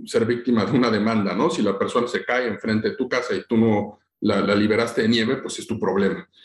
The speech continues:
Aquí en Berlín me he percatado que es más el Estado el que pasa con esos como carritos, como en la República Checa, en otros lados, y va como liberando las vías. Pero en todo caso, pues siempre es un, es, es peligroso, ¿no? Este, o sea, la nieve tiene como esa calidad, ¿no? De, de lo, lo, lo hermoso, lo milagroso,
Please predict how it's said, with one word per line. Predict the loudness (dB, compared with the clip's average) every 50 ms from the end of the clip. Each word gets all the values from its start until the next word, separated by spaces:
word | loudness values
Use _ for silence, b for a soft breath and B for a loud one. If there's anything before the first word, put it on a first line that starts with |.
| b b b b b
Aquí | -6 -4 -2 0
en | 0 0
Berlín | 0 0 0 0 2
me | 0 0
he |
percatado | 0 0 -2 -2 0 -2 -2 0 2 2 2 2
que | 0 -2
es | 0 0
más | 0 0 2
el | 2 2
Estado | 2 0 0 -2 0 0 0
el | 0 0
que | -2 -4
pasa | -2 -2 -2 -2 -2 -4 -2
con | -2 -2 -2
esos | -2 -4 -6 -2
como | -2 -2 0 0
carritos, | 0 0 0 0 -2 -2 -2 -4 -2 0
como | -2 0 0
en | 0
la | 0 0
República | 0 0 0 2 2 2 0 -2
Checa, | -2 0 -2 -2 0 0 -2
en | -2
otros | 0 0 -2 -2 0
lados, | 0 0 0 0 -2 -4
y | -2 0
va | 0 0 0 -2 -2 -6 -12 -16 _ _ _ _
como | 2 2 4 4
liberando | 4 2 2 2 2 2 2 2 2
las | 2 0 0
vías. | 0 2 2 0 0 -2 -8 -14 B B B B B B B B B B B B
Pero | -2 0 0
en | 0 2
todo | 2 2 2 2
caso, | -2 -4 -4 -6 -6 -6
pues | -6 -4
siempre | -2 0 -2 0 0 -2 -2
es | -2 2
un, | 4 4 4 4 4 2
es, | -2 -2 -2 -4
es | -4 -4 -2
peligroso, | 0 2 2 4 4 4 2 2 0 -2 -4
¿no? | -2 0 0 0 0 -2
Este, | -4 -4 -4 -2 0 2 4 2
o | 2 2 0
sea, | 0 2 2
la | 4 4
nieve | 4 4 2 0
tiene | 0 0 0 0 0 -2
como | -2 -2
esa | 0 0 0 0
calidad, | 0 0 0 2 2 2 0 -2 -2
¿no? | 0 0 2 4
De, | 2 2 2 0 0
de | 0 2
lo, | 2 4 4 4 4
lo, | 2 2 2 4
lo | 4 4
hermoso, | 4 4 4 2 2 2 2 2
lo | 2 2 2
milagroso, | 2 0 0 0 0 0 2 2 2 2 0 0 0 -2 -2 -4 B